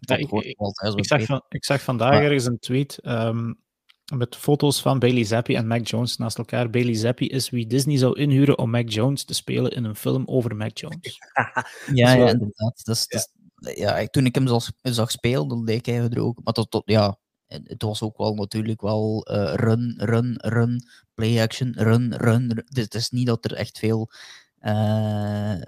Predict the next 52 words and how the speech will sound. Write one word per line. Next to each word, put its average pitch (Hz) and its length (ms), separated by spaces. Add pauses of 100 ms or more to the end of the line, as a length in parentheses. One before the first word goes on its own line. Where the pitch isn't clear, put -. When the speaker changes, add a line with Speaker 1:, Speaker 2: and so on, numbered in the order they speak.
(360)
Speaker 2:
veel 113 240
creativiteit 113 800
rond 113 180
zijn 110 240
passing 113 440
game 117 200
of 113 100
zo, 113 260
eh, 104 280
aan 107 120
te 104 80
pas - 300
kwam. - 240
Speaker 1:
Maar 104 100
dat 101 100
risico 123 360
wil 101 80
je 104 60
Speaker 2:
Ja, 104 60
Speaker 1:
ook - 140
gewoon 110 160
niet 95 80
Speaker 2:
maar 92 120
dat, 101 80
Speaker 1:
nemen, 98 260
Speaker 2:
ja, 104 140
Speaker 1:
hè. 104 60
Speaker 2:
dus 98 180
dat, 101 180
dat 104 100
risico 110 320
wil 104 160
inderdaad 104 400
niet 107 140
nemen, 104 220
want 117 140
het 107 120
feit 107 140
dat 101 100
hij 95 80
nog 104 160
altijd, 104 320
ik 95 140
weet 123 100
niet, 117 300
eh, 82 160
in 113 180
principe 123 400
als 110 500 (180)
Hoyer 110 300
nu 110 300
in 95 280